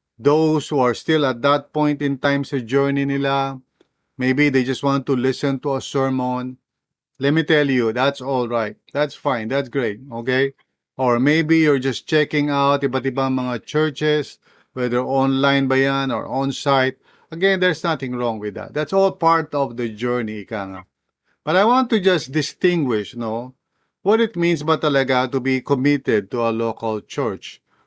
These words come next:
Ano ba itsura nun? Okay? Let's talk about these distinctives now. First of all, uh, you would know na medyo tayo ay, ika nga, nandun na sa punto ng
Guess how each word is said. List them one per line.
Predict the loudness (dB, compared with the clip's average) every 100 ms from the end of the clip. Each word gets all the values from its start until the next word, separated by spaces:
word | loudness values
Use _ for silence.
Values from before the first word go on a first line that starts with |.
| _
Ano | -6 -2
ba | 0
itsura | 0 0 2 2
nun? | 2 0 0 -6 -14 -12
Okay? | -4 0 0
Let's | -2 -4 0
talk | 2
about | 2 4 2
these | 0 -4
distinctives | -6 -8 -2 -2 -2 -4 -6
now. | -8 -8 -10 _ _ -20 _ _ _ _ _ _ _ _ _ _
First | 2 2 2
of | 0
all, | 4 4 4 2 -4 -2
uh, | 2 4 4 2
you | 2 4
would | 4 4
know | 4 4 4 2 -2
na | -2 2 2 2 0 -4
medyo | -4 -2 0 2 0 4
tayo | 4 4 4 4
ay, | 4 2 0 -2
ika | 0 2
nga, | 2 0
nandun | 0 0 0 0
na |
sa | -2 -6
punto | -4 -4 -2 0 0
ng | -2 -6 -8